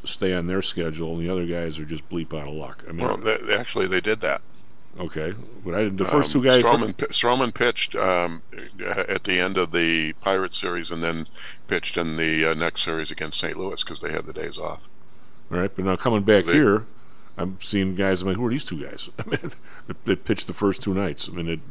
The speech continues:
Speaker 2: Well, y-, y-, yeah, you can't let people rot. I think, y-, you know, Tom, I think that's part of it. So,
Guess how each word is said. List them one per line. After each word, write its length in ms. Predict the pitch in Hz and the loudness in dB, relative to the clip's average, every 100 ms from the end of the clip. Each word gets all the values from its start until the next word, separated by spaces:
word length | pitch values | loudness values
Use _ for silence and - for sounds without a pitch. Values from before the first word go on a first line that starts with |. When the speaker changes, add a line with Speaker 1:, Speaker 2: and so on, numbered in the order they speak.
| - | 2
Speaker 2:
Well, 260 | 151 127 | 4 4
y-, 140 | - 131 | 0 -4
y-, 120 | 135 120 | -4 -4
yeah, 280 | 127 151 107 | 2 4 4
you 200 | 98 104 | 2 2
can't 240 | - 117 | 2 2
let 180 | 107 95 | 2 2
people 300 | 104 - 80 | -2 -2 2
rot. 280 | 92 123 90 | 4 6 4
I 80 | 113 | 0
think, 200 | 120 - - - | -2 -4 -8 -8
y-, 160 | - - | -4 -2
you 80 | 131 | 4
know, 100 | 110 | 4
Tom, 260 | 98 151 131 | 4 2 2
I 60 | |
think 160 | 123 - | 2 2
that's 200 | 120 - | 0 0
part 280 | - 120 110 | 2 4 4
of 80 | 76 | 2
it. 140 | - | -2
So, 300 | - 98 92 | 2 2 2